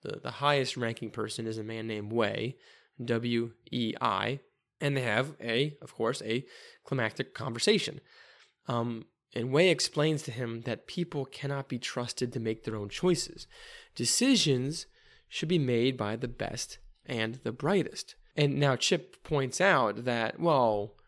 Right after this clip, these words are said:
before the computer was created, people did achieve unification. They were able to make a one-world unified government. But here's what, uh, the leader, Wei, says. He says,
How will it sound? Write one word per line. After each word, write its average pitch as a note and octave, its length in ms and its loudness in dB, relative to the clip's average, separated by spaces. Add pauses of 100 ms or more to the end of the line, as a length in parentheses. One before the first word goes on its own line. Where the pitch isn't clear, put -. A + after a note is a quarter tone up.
(280)
before F#3 420 2
the E3+ 120 4
computer A2+ 720 0 (120)
was A2+ 260 -2
created, G#2+ 680 -2
people A#2+ 380 -2
did C3 460 2
achieve C3+ 600 2
unification. C3+ 840 0 (440)
They A#2+ 120 0
were C#3 220 4
able B2 340 2
to A2 140 -6
make A#2 420 -4 (280)
a A2 80 -6
one-world A#2 680 0
unified A2 580 -4
government. A#2 460 -4 (400)
But - 120 -4
here's C3 280 2
what, B2 400 0
uh, A2+ 280 -2 (220)
the B2+ 140 -4
leader, A#2+ 320 4
Wei, A2+ 260 2
says. A2+ 220 -4
He A2+ 100 -2
says, A2 320 2